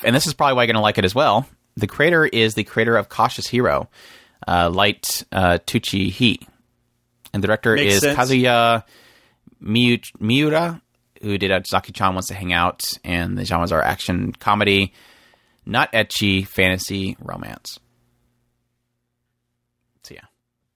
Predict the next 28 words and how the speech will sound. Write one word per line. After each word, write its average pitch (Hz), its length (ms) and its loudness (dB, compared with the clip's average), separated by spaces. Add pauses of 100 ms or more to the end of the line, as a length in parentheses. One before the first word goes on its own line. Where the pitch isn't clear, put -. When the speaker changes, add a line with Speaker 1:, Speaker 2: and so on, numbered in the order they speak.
(260)
Speaker 1:
good 151 140 0
stuff. 120 260 0 (360)
Definitely, 110 360 2 (140)
definitely, 110 380 -2
uh, 110 160 -2 (1700)
a 120 60 -4
solid 110 320 0
one 101 80 -2
to 101 80 -2
be 101 80 -2
excited 95 340 0
for. 101 160 0
If, 113 300 2
if 117 180 0
not 127 160 2
for 131 100 0
anything, 107 520 0
but 101 240 -2
the - 80 -12
fact 95 260 -2
that 95 140 0
it's 92 140 -4
being 92 220 -2
done 92 140 0
by, 87 380 -2 (480)
uh, 90 160 2
Tucci 92 280 -6
He, 90 200 -6